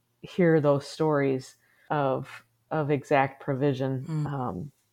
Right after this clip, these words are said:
Speaker 1: in that particular situation. And you're right, grieving,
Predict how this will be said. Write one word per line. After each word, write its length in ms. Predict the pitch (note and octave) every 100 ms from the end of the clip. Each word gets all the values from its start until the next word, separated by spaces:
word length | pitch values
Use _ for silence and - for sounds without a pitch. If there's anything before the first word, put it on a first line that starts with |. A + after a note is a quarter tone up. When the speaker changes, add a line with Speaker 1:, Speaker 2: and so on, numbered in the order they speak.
| _ _ _ _
Speaker 1:
in 120 | E3+
that 220 | D#3 D3 -
particular 520 | D3+ D3+ C#3 C3+ C3
situation. 840 | - C#3+ C#3 C3+ C#3+ C#3 E2+ - -
And 180 | E3+ F3+
you're 140 | F3+
right, 400 | F3+ G#3 E3+ - _ _ _ _ _
grieving, 680 | - F3 G3 F#3+ D3+ C#3